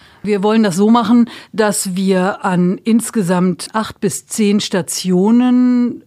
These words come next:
etwas vortragen. Also der Höhlenführer, der dann an dem Tag führt, trägt das dann vor. Natürlich ist das alles im zeitlichen Rahmen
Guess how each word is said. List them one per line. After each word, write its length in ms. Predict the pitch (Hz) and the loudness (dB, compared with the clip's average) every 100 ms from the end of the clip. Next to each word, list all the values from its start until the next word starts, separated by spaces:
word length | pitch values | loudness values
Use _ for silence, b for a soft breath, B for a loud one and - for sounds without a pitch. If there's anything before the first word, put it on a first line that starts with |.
| _ | _
etwas 300 | 196 180 - | -8 -6 -4
vortragen. 560 | 190 190 233 247 311 | -6 -4 -4 -2 0
Also 160 | 196 170 | -2 -2
der 180 | 165 156 b - | -4 -4 b -2
Höhlenführer, 520 | 214 233 - 254 214 | 0 2 0 -4 -2
der 160 | 185 | -2
dann 220 | 175 175 185 | -2 -4 -2
an 160 | 170 | -2
dem 180 | 180 175 | 0 -2
Tag 320 | 175 160 151 | -2 -4 -6
führt, 420 | - 208 254 370 B B - - | -6 -4 -4 -4 B B -20 -8
trägt 340 | 226 220 - | -4 -4 -2
das 180 | 202 - | -4 -2
dann 200 | 180 156 | -4 -4
vor. 460 | - 190 180 262 B B B B B - - | -4 -2 -2 -4 B B B B B -20 -18
Natürlich 420 | - 190 165 - | -8 -4 -4 -6
ist 160 | 170 185 | -8 -8
das 140 | 135 | -8
alles 260 | 185 170 226 | -6 -6 -4
im 140 | 180 | -6
zeitlichen 460 | 185 180 185 190 175 | -4 -4 -4 -2 -2
Rahmen 500 | 151 165 170 170 | 0 0 2 2